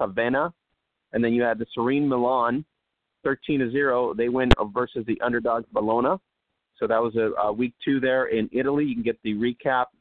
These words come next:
of the matchup on our Facebook page at facebook dot com forward slash gridiron beauties. You can go there, and it's courtesy of, uh,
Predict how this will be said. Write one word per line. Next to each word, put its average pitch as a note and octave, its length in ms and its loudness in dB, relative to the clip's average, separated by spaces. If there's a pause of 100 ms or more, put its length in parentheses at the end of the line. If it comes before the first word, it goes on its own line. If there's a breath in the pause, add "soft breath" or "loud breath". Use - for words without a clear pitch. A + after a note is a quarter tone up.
(360)
of C#3 240 0
the C3+ 80 0
matchup B2 480 0 (340)
on G#2+ 160 0
our G#2 200 2
Facebook A#2+ 300 0 (100)
page A2+ 300 0
at - 160 0
facebook A2 380 -4
dot G#2 200 0
com A2 220 0
forward G#2+ 240 -2
slash G#2 140 0 (100)
gridiron G2+ 240 -6
beauties. A#2+ 300 0 (240)
You G#2 60 -10
can G2+ 60 -6
go A2 140 0
there, C#3 220 0 (260)
and A2 80 -4
it's G#2+ 160 -4
courtesy A#2+ 380 -2
of, G#2 100 -2 (140)
uh, G2+ 60 -4